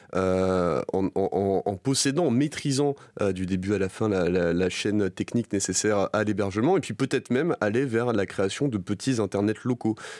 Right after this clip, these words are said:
Euh, effectivement, pendant longtemps, on a vu, euh, le fait qu'il y ait un internet globalisé comme, euh, une force et puis même, euh, quelque chose de très désirable, hein, le fait de pouvoir communiquer avec, euh, tout le monde tout le temps. Et, euh, et, et en, en ce qui me concerne, je nie pas le fait que ça a été super et que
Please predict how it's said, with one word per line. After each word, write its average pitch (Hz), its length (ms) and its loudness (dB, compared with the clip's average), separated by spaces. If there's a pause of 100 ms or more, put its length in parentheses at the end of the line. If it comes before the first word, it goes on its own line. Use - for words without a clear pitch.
(140)
Euh, 92 100 2
effectivement, 113 500 0
pendant 101 220 0
longtemps, 104 300 0
on 107 100 0
a 95 80 2
vu, 113 320 0
euh, 98 140 4
le 92 80 0
fait 120 180 -2
qu'il 98 200 0
y 95 100 0
ait - 20 2
un 95 140 0
internet 98 380 -2
globalisé 98 560 0
comme, 110 280 0
euh, 92 160 2 (240)
une 95 140 2
force - 420 -2
et 101 60 0
puis - 160 -4
même, 107 200 2
euh, 92 140 2
quelque 90 160 -4
chose 113 140 -4
de 101 60 -2
très 113 200 -2
désirable, 110 480 -2
hein, - 20 0
le 95 80 0
fait 101 120 -4
de 90 40 -10
pouvoir 101 220 -4
communiquer 92 500 -2
avec, 92 240 -2
euh, 95 60 0
tout - 180 -4
le 107 60 4
monde 107 140 2
tout - 160 -2
le 98 40 2
temps. 180 180 0 (420)
Et, 95 240 2
euh, 90 320 4
et, 87 360 0
et 87 40 4
en, 87 80 2
en 85 160 0
ce - 80 -6
qui - 80 -6
me 98 60 -2
concerne, 117 380 0
je 95 120 -2
nie 98 200 2
pas 113 140 0
le 92 120 -2
fait 107 180 -2
que 87 220 -2
ça 87 100 -4
a 90 60 2
été 90 160 -4
super - 340 0
et 90 80 -2
que 87 220 -2